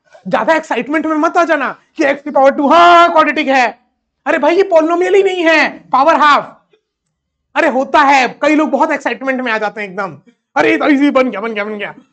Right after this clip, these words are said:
Solve करेंगे, एक्स स्क्वायर आ गया, ये quadratic है।" अरे होता है, बहुत सारे लोग बहुत excited हो जाते हैं, तो इतना excitement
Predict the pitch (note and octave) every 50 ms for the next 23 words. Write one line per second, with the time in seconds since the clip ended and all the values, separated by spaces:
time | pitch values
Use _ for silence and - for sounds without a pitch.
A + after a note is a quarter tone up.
0 | _ _ _ _ _ _ _ _ _ _ _ _ _ - C4 C4+ C#4 B3+ C4+ C#4
1 | D4+ D#4+ C#4+ C4+ C4+ C4 C4+ C4+ C#4 - C4 B3+ A#3+ A3 A3 A3 A3 A3+ A3 A#3
2 | A3+ G#3+ A3 A3 B3+ A3+ A3 A#3 F#3+ D#3 - _ _ _ _ _ - C#4 - F4+
3 | E4+ C4 D4+ D4+ D4+ E4 D#4 D4 D4+ B3+ B3+ C#4 D4+ D4 D4+ C#4+ C#4+ C#4+ D4+ A#3
4 | C4 B3+ D4 C#4+ C#4 C4+ - C4+ B3+ G3+ C4 B3+ A3 A3+ A3 A3 G#3 F3 G3+ G3
5 | F3 D#3 - _ _ F#3+ _ - D4 C4 G3 C4+ C#4 C4+ C4+ C4+ C4+ A#3+ A3+ A3+
6 | A3+ B3 C4+ C#4+ D#4 D4+ -